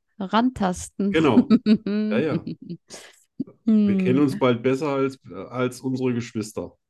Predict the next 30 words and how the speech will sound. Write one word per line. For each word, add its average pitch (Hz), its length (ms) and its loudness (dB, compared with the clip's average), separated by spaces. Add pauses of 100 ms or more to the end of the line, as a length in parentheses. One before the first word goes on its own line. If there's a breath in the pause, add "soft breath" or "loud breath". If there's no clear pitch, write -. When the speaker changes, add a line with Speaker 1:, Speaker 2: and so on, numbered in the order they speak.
(180)
Speaker 1:
Absolut. 190 840 -2 (880)
Speaker 2:
Weil 113 160 -2
die 110 120 0
müssen 120 220 0
ja 113 80 0
nicht 110 180 -4
immer 110 180 -4
die 107 140 -6
Wahrheit 117 320 -2
sagen, 90 220 -10
so 98 180 -8
wie 104 180 -4
wir. 123 540 0
<laughs> - 80 -20
Speaker 1:
Ja, 180 560 6
genau. 214 520 6 (140)
<laughs> 302 760 -2 (640 loud breath)
Muss 196 120 -6
mal 202 100 4
meinen 185 220 4
Bruder 196 300 2
fragen, 170 540 -2
<laughs> - 800 0
ob 185 220 0
ich, 196 220 0
ob 185 120 -4
der 208 160 6
schon 220 180 2
überrascht 190 560 2
war. 180 360 -2